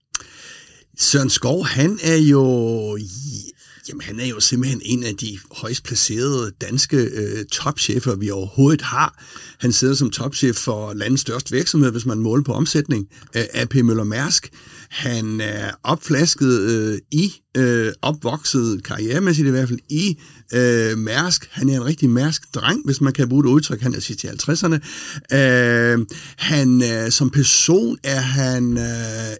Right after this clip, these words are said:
indadvendt, introvert. Jeg tror, han bedst kan lide, øh, tage sit Excel-ark og lukke døren ind til sit, øh, direktionskontor, og så sidde og nørde med det. Og det er han altså super god til, øh, blandt andet fordi, at han har fået omkostninger, og det er så vigtigt i den der,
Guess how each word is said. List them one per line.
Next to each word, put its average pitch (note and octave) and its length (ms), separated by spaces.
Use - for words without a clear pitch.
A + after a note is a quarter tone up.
indadvendt, G3+ 720
introvert. - 520
Jeg C#3 120
tror, F3+ 140
han D3+ 180
bedst D#3 220
kan D3 140
lide, G3 200
øh, C3 440
tage E3 160
sit D3+ 160
Excel-ark E3 720
og B2+ 100
lukke D#3 300
døren D3+ 240
ind C3+ 140
til C#3 160
sit, B2+ 260
øh, A#2+ 260
direktionskontor, C3+ 800
og C3+ 140
så C3+ 120
sidde D3+ 200
og D3 80
nørde C3 420
med A#2+ 120
det. C3+ 180
Og B2 120
det E3 100
er E3 40
han D3+ 140
altså C3+ 240
super F#3 340
god E3 240
til, E3 200
øh, A#2+ 1160
blandt B2+ 200
andet D3 180
fordi, C#3 280
at A#2 100
han A#2+ 140
har A#2+ 100
fået A#2+ 240
omkostninger, C3 640
og A2 120
det B2+ 80
er B2+ 40
så B2+ 120
vigtigt A#2 380
i A2+ 40
den A2 120
der, G#2+ 340